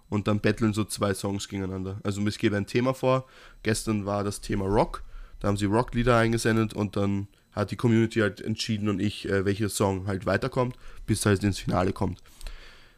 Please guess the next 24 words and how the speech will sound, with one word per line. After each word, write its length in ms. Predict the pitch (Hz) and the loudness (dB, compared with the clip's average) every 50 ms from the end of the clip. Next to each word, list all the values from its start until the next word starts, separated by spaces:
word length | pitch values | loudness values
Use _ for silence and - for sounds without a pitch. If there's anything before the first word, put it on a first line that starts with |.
| - - - | -20 -10 -2
Ähm, 600 | - 101 101 98 98 98 98 98 98 98 95 98 - _ _ _ _ _ _ _ _ _ _ - - - | 0 2 4 4 4 4 2 2 2 0 0 -2 -6 _ _ _ _ _ _ _ _ _ _ -16 -6 2
ja, 300 | - 107 107 95 90 - - - _ _ _ _ _ _ _ _ _ _ _ _ _ | 4 6 6 6 4 0 -10 -20 _ _ _ _ _ _ _ _ _ _ _ _ _
das 240 | - 110 113 - - | 2 4 4 4 6
war 220 | 107 101 95 - - _ - | 6 6 4 4 0 _ -2
insane 400 | 110 104 - - 117 117 120 113 | -2 0 2 6 6 6 8 6
und 60 | 107 | 6
es 100 | 101 - | 4 4
waren 120 | 110 104 - | 4 4 6
echt 260 | - 117 113 - - | 6 4 4 4 0
viele 180 | - 113 107 | -2 0 2
Leute, 340 | 107 101 104 104 107 104 110 | 4 6 6 6 6 4 2
es 120 | 104 - - | -2 0 2
waren 140 | 104 104 | 0 0
sehr, 320 | - - - 117 117 120 - | 2 2 4 4 4 4 2
sehr, 180 | - - 104 | 2 2 0
sehr 220 | 101 - - 110 107 | 2 4 4 2 2
viele 220 | - - 110 104 | 2 2 2 2
aktive 400 | 98 95 - - - 120 117 123 | 2 0 -2 -10 -12 -8 -2 2
Leute 240 | 113 110 110 107 - | 4 4 4 4 2
dabei, 280 | 117 104 107 107 104 98 | 0 2 2 4 4 4
was 160 | 101 - - | 4 2 2
super 260 | - 120 110 - 107 - - | 2 0 0 0 -2 0 2
cool 180 | 117 110 107 98 | 2 2 2 2
war. 220 | 107 107 107 | 2 0 0